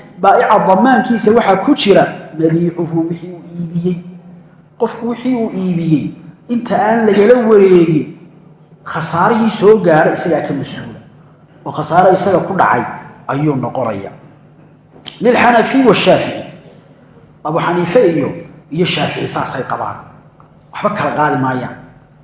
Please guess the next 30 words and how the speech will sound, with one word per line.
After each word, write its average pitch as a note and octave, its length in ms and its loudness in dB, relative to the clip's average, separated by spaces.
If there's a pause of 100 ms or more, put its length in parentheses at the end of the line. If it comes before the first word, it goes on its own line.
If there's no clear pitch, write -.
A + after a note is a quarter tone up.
(220)
Wax - 120 0 (220)
kasta - 380 -4
oo F#3+ 140 2
lagaa F3 300 2
iibsado, - 460 -6 (600)
hal G3 180 0
buu F3 160 2
kaa E3+ 180 2
iibsaday, F#3 460 0 (1000)
wuu E3 160 2
ku G#3 120 0
qancay, F#3+ 400 4 (500)
lacagtii F#3+ 360 -2
buu F#3+ 100 6
kuu G3+ 200 2
shubay, A3 280 0 (460)
qaadaa F3+ 420 4
tiri, G3+ 160 -2 (340)
"Geel G#3+ 200 4
ha F3 120 2
iigu F#3 200 0
jirtuu," E3+ 320 -6
ku - 100 -12
yidhi. A#2+ 220 -18 (1300)
Wuu D#3 260 -2
kaa D#3 180 -4
tegey, D3+ 160 -4
isagoo D#3+ 240 0
kaalaba D#3 320 4
wareegin. C3 400 -4